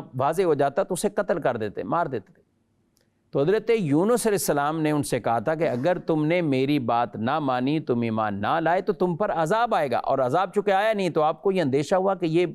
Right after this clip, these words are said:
مار دیں گے، قتل کر دیں گے، شہید کر دیں گے۔ تو آپ نے اس لیے ارادہ کیا کہ یہاں سے سفر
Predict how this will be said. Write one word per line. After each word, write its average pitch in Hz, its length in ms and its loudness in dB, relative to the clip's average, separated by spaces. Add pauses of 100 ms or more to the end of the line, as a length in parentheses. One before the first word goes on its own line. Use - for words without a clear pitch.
(140)
مار 170 260 -2
دیں 160 220 -2
گے، 139 80 0
قتل 175 280 0
کر 151 160 0
دیں 127 160 -2
گے، 120 60 -2
شہید 123 320 -4
کر 110 140 -2
دیں 95 120 -14
گے۔ - 60 -20 (460)
تو 160 80 -2
آپ 175 140 0
نے 185 80 -2
اس 165 120 -2
لیے 180 120 2
ارادہ 147 320 2
کیا 170 140 2
کہ 139 100 -4
یہاں 127 220 -2
سے 127 140 -2
سفر 113 340 -2